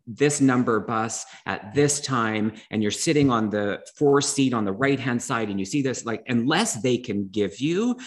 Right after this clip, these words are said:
that hundred percent specific, uh, like, like, prediction information, then I feel like it's a waste of time.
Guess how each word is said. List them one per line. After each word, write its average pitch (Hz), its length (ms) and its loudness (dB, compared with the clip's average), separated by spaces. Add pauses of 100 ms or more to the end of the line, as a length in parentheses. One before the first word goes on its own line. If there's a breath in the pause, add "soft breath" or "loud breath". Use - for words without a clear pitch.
(200 loud breath)
that 131 720 -2 (240)
hundred 139 420 2
percent 117 460 -4
specific, - 920 -4 (280 soft breath)
uh, 101 220 -2
like, 107 340 -2 (200)
like, 110 320 -2 (280 loud breath)
prediction 131 640 0
information, 170 1000 -2
then 107 640 0 (1900)
I 110 100 -4
feel 120 240 0
like 104 200 0
it's 92 140 -8
a 92 80 -4
waste 92 360 -4
of 90 80 -6
time. 92 380 -10